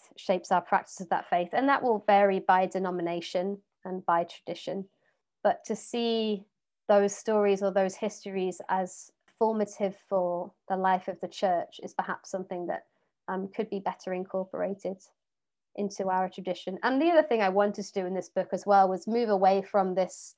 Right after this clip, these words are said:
tendency that we have in a lot of climate justice work in churches, which is that we receive stories from elsewhere in the world, and then we act on them here. And so we, we create this relationship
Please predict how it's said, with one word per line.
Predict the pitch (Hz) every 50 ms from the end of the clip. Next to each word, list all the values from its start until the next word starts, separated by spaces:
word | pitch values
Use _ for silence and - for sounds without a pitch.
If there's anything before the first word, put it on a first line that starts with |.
| _ _ _ _ _ _ _ _
tendency | - 226 226 220 202 208 202 - - 202 185
that | 190 175 175
we | 190 185
have | - - 185 185 180 175 190
in | 185 190
a | 185 180
lot | 190 185 185
of | 180 - -
climate | - 196 185 185 190 185 180 185 - _ _ _ _ _ _ _ _ -
justice | - 226 220 - - 220 202 -
work | - 202 202 196 196 - 208
in | 185 196
churches, | - - 196 180 - - 190 185 -
which | 202 - - 214
is | 196 196
that | 208 185 -
we | 202 196 196
receive | 208 196 - - 226 220 226 202
stories | - - - 214 202 208 208 202 -
from | 220 202
elsewhere | - 208 208 208 - - 220 214 214 214
in | 214
the | 226 226
world, | 226 226 226 226 254 269 - - _ _ _ _ _ _ _ _ _ _ _ - -
and | 196 196 190 185
then | 196 196 196 196 180
we | 190 185 196
act | - 208 - - - -
on | 196 185 185
them | 190 180 180
here. | - 220 202 175 170 180 185 - _ _ _ _ _ _ _ _ _ - -
And | 196 196
so | - 202 185 185 185
we, | 185 190 185 185 180 180 _ _ _ _ _ _ _ -
we | 208 202 196 190 185 - _ -
create | - - 226 220 220 214 208 202 202 - -
this | 190 190 185 - - - - -
relationship | - 202 202 202 202 202 - 208 196 190 - - 190 185